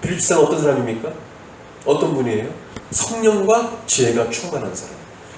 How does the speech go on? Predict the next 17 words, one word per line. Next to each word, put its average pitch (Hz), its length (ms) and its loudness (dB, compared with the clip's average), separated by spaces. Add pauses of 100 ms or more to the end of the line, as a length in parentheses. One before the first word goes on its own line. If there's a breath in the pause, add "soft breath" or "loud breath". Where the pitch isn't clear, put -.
그런 185 260 8
성령의 208 920 4
이끌림 165 340 -4
받은 107 260 -2
사람이었습니다. - 640 -8 (160)
그렇기 143 260 0
때문에 151 320 4
그가 180 420 4 (240 loud breath)
사마리아 214 760 4 (1120)
혼혈족, 214 640 4
이방인족 202 520 6
속에 175 280 2
가서 180 480 0 (120)
사마리아에서 202 840 4 (1040)
부흥 190 300 6
집회를 - 400 0
합니다. - 180 -8